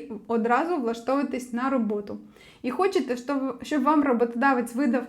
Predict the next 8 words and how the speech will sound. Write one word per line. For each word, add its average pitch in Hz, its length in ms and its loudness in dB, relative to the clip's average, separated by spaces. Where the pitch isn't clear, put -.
під 294 340 2
одинадцятий, 269 960 2
а 262 140 4
не 302 120 8
інший 294 440 6
звіт 247 280 4
для 277 200 4
нерезидентів. 277 880 4